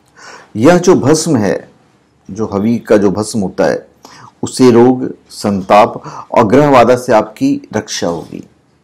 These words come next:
और मन से भय को हमेशा ये दूर करेगा। तो ये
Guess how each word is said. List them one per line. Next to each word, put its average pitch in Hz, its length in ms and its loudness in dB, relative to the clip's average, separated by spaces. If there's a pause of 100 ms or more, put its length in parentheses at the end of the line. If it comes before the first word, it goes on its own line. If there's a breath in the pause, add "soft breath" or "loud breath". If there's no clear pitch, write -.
(380)
और 107 140 4
मन 135 220 2
से 143 180 -4
भय 110 240 0
को 123 160 -6
हमेशा 117 260 -4
ये 107 120 0
दूर 90 240 -4
करेगा। 64 420 -10 (1700 loud breath)
तो 120 60 4
ये 147 420 4